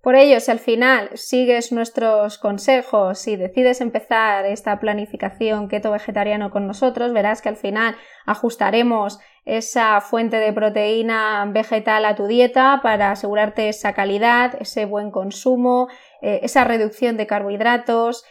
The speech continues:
y, bueno, al final controlarás estupendamente el que no tengas ninguna deficiencia a nivel de ningún, eh, micronutriente. Entonces, al final, eh, creemos que es una opción también muy abierta para todos los que nos estéis escuchando y os animéis a,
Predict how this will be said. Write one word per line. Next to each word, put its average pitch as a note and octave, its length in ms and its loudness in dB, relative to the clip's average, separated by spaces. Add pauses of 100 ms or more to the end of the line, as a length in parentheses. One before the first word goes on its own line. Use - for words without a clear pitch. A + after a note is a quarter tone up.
(140)
y, B3 180 0
bueno, G#3 180 -2
al A3 60 -6
final A3+ 300 -6
controlarás G#3+ 800 0
estupendamente A#3+ 880 0
el C4 100 2
que G3 120 -2
no G3+ 180 -2
tengas A3 300 -4
ninguna G#3+ 420 -4
deficiencia A3 720 -4
a A3+ 60 -2
nivel G3+ 280 -4
de G#3+ 100 -4
ningún, G#3 500 -4 (300)
eh, G#3 520 -2
micronutriente. G#3 1000 -4
Entonces, A3+ 300 -8
al G#3+ 140 -2
final, A3 480 -4 (240)
eh, G3+ 360 -4
creemos A3 400 -2
que A3+ 100 -4
es A3+ 120 -8
una A3 240 -2
opción A3+ 420 -2
también G#3+ 440 -2
muy A3 500 -2
abierta G#3 640 0
para G3 380 -4
todos A3 240 -6
los A3 140 -6
que G#3+ 120 -8
nos G#3 180 -8
estéis G#3 380 -6
escuchando A3 640 -4
y G3+ 180 -4
os G3 160 -6
animéis G#3+ 580 -6
a, G3 280 -4